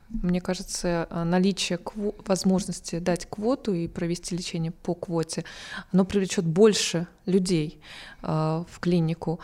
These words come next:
Но если не идёт, не идёт речь о финансовых возможностях, финансовом ресурсе,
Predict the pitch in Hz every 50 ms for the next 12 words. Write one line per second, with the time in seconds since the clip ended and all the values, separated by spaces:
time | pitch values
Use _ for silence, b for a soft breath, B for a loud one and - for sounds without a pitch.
0 | B B B B B B B - 170 175 180 185 185 180 180 180 180 180 185 180
1 | 170 - 180 170 185 185 185 190 - - 185 180 175 165 160 175 - - - -
2 | - - - - 180 185 180 185 190 175 208 240 320 - - 190 185 190 196 185
3 | 233 285 - - 220 180 170 - - 170 - - 170 170 170 170 - - 175 165
4 | - - 170 160 180 170 165 165 160 - 180 - - - - - 170 165 165 -
5 | - - 175 175 - - 165 - - -